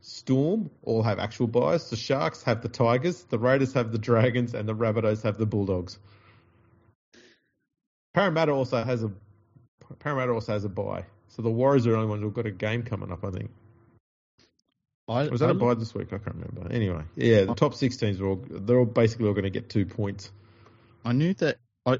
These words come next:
Speaker 2: when, uh, I saw the Bulldogs were getting flogged, and things are going weird at the Bulldogs. Um,
Speaker 1: Well, they still have the worst points difference in the, in the comp, and surprisingly enough,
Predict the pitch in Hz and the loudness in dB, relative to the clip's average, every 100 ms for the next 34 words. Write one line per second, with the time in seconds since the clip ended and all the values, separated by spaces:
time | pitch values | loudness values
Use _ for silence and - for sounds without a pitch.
0 | - 139 190 208 196 147 117 123 - 127 | 0 0 2 4 4 2 2 0 0 2
1 | 104 87 104 98 104 101 - 95 90 - | 2 2 2 4 4 2 0 0 0 -4
2 | - - 90 76 - - _ _ _ _ | -8 -4 -2 -4 -8 -16 _ _ _ _
3 | - 98 - 175 147 113 101 90 92 92 | -2 0 4 4 6 8 8 6 4 2
4 | 90 85 - 95 87 - 76 - - - | 2 -2 -4 -4 -4 -6 -8 -10 -14 -20
5 | _ _ - 107 95 95 87 95 - _ | _ _ -2 2 4 4 2 0 -6 _
6 | _ 123 113 - - - 139 160 - 151 | _ -2 -2 -4 -14 -2 2 2 4 6
7 | 151 123 117 123 127 - 131 113 - 120 | 6 4 2 2 0 -2 -4 -4 -4 -6
8 | 117 110 110 101 98 - 117 104 - 127 | -4 -6 -6 -6 -8 -10 -6 -6 -4 -2
9 | - - 117 117 113 - - _ _ _ | 0 0 0 2 2 -2 -14 _ _ _
10 | _ _ _ - 113 123 123 113 107 110 | _ _ _ -10 0 4 6 4 0 0
11 | 104 | -2